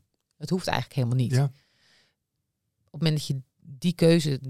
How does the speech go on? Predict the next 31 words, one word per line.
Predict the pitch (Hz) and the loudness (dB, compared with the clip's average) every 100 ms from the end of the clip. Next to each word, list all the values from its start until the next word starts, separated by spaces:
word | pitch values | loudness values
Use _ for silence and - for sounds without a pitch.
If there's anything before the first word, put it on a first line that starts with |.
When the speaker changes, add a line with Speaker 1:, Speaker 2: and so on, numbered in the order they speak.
| 135 135 | -14 -6
Speaker 1:
zelf | 131 147 175 | -2 0 0
niet | 160 | -2
hebt, | 160 165 | -2 -4
is | 143 | -8
het | - | -6
wel | 147 | -4
heel | 139 165 | 0 0
goed | 160 147 | -2 -4
om | - 147 147 190 | -6 -6 -6 -10
in | 151 | -10
ieder | 165 202 | -4 -2
geval | 170 - | -2 -4
iemand | 180 160 | -2 -2
in | 160 | -2
je | 127 | -2
omgeving | 139 175 185 165 | 0 0 0 -2
te | - | -4
hebben | 131 | -6
die | 120 131 - _ _ _ | -4 -6 -8 _ _ _
en | - 208 | -6 -4
snapt | - - 151 - | -2 -2 -4 -2
waar | 147 | 0
jij | 139 | 0
vandaan | 127 123 139 170 | 0 2 2 2
komt. | 175 202 | -2 -4
Want | 151 143 - | -8 -10 -12
in | - 151 | -6 -2
de | 139 | -2
schulden | - 175 165 127 | -2 -2 0 0
zitten, | 147 147 127 | 0 0 -2
langdurig, | 120 156 156 147 135 123 | 0 0 0 0 -2 -4